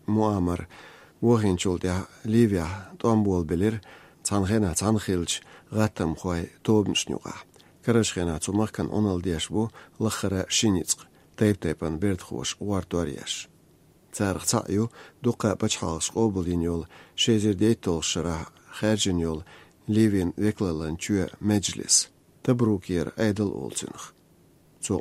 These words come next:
Онал Ляхла Тошю Махбаля Илбя Мехк Юкя Юл Куашч. Цун Уартуарияшу Ливин Оман Армии Шекуертя Фельдмаршал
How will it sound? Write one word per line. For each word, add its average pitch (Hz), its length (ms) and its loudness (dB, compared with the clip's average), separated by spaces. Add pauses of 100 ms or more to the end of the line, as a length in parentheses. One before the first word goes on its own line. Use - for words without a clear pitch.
Онал 107 220 4
Ляхла 85 380 -2
Тошю 95 480 -4 (320)
Махбаля 101 720 0 (120)
Илбя 98 480 0 (360)
Мехк 110 320 2
Юкя 104 520 -2
Юл 69 260 -6 (180)
Куашч. - 540 -4 (800)
Цун 95 180 0
Уартуарияшу 98 880 0 (420)
Ливин 101 460 4 (120)
Оман 95 440 2
Армии 90 500 0 (220)
Шекуертя 95 720 -2 (220)
Фельдмаршал 90 800 2